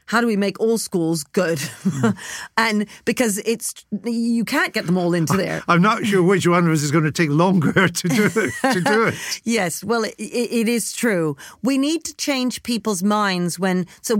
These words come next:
Speaker 1: the first point was about social mobility not just being for the few, rags to riches,
Speaker 2: Mm.
Speaker 1: but actually it's about enabling people to fulfill their potential. Um, the second point is to think about, uh, inequality and social mobility.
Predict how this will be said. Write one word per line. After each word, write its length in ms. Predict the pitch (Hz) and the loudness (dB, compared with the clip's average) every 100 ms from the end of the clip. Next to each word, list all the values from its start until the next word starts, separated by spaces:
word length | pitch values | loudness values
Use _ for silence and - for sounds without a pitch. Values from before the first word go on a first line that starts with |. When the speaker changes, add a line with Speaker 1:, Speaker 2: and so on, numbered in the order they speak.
| 196 | -2
Speaker 1:
the 80 | 196 | -2
first 320 | 285 320 - | -2 -2 -2
point 300 | - 165 160 | -2 -2 -2
was 180 | 170 147 | -4 -2
about 340 | 147 170 165 _ - | 0 0 0 _ -8
social 320 | - 185 185 | -4 -2 -2
mobility 420 | 175 170 156 190 | -2 -2 0 0
not 280 | 175 190 180 | 2 0 -2
just 200 | 175 156 | -6 -4
being 240 | 180 170 | -2 -2
for 160 | 160 175 | -2 -2
the 80 | 147 | -4
few, 500 | - 208 180 180 214 - - - | -2 0 2 0 -2 -8 -18 -4
rags 300 | 185 175 - | -2 0 -2
to 80 | 165 | -2
riches, 500 | 214 220 208 208 202 | -2 0 -2 -2 -2
Speaker 2:
Mm. 220 | 127 120 | 0 2
Speaker 1:
but 100 | 202 | 2
actually 400 | 208 - - 185 | 0 -2 -2 -2
it's 140 | 175 | -2
about 320 | 185 196 190 - | -2 -2 -2 0
enabling 500 | 190 190 180 190 180 | 0 0 0 -2 -2
people 380 | 208 185 180 | -2 -2 -2
to 300 | 170 190 170 | -4 0 0
fulfill 460 | 170 190 175 185 170 | -2 -6 -2 0 0
their 200 | 170 165 | 0 -2
potential. 600 | 160 175 160 147 - 143 - - - - | -4 -4 -4 -4 -8 -8 -12 -18 -20 -2
Um, 400 | 226 226 233 233 - - | 0 2 0 -2 -6 -4
the 100 | 220 | -2
second 340 | 277 311 320 | 0 0 0
point 260 | 240 196 185 | 0 0 -2
is 100 | 175 | -6
to 100 | - | -6
think 240 | 254 240 | -4 -4
about, 360 | 180 202 190 - - _ - | -2 0 0 -4 -12 _ -2
uh, 340 | 190 175 170 - | 0 2 -2 -2
inequality 720 | 254 240 - 240 214 190 175 | -2 -2 -2 -2 -2 -4 -4
and 140 | - 175 | -4 -2
social 280 | 196 175 180 | -2 -2 -2
mobility. 480 | 165 156 143 147 | -2 -4 -4 -6